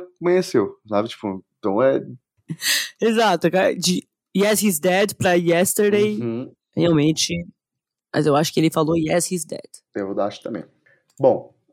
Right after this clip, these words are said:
Speaker 1: a gente tá aqui num lançamento especial agora deles, que é o Strawberry Fields e Penny Lane.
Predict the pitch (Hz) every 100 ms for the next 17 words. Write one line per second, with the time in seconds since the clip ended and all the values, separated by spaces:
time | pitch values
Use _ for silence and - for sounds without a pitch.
0 | _ _ _ _ _ - 117 113 120 139
1 | 123 135 135 127 127 123 123 139 120 135
2 | 156 - - 143 - 135 139 107 110 107
3 | 98 101 123 123 - 113 107 - - 120
4 | 123 127 123 117 - 104 143 - - -
5 | - 165 - - 147 151 156 120 92 90